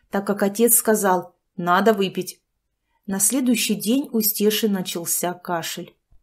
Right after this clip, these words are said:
Мать вызвала врача, и она прописала девочке парить ножки на ночь и ставить горчишники. А ещё велела пить отвар мать и мачехи с мёдом. Букетик засушённой мать и мачехи баба Нюра принесла из сеней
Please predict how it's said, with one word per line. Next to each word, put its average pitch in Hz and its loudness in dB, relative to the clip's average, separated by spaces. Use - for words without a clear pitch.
Мать 208 -2
вызвала 196 2
врача, 185 -2
и 190 -4
она 202 2
прописала 214 2
девочке 202 -2
парить 208 2
ножки 226 2
на 202 4
ночь 175 -8
и 202 -4
ставить 214 0
горчишники. 196 -4
А 196 -2
ещё 208 2
велела 277 4
пить 269 0
отвар 226 4
мать 233 2
и 247 4
мачехи 208 2
с - -2
мёдом. 180 -4
Букетик 220 0
засушённой 226 0
мать 233 2
и - 2
мачехи 214 -2
баба 220 4
Нюра 277 4
принесла 214 2
из 220 2
сеней 233 4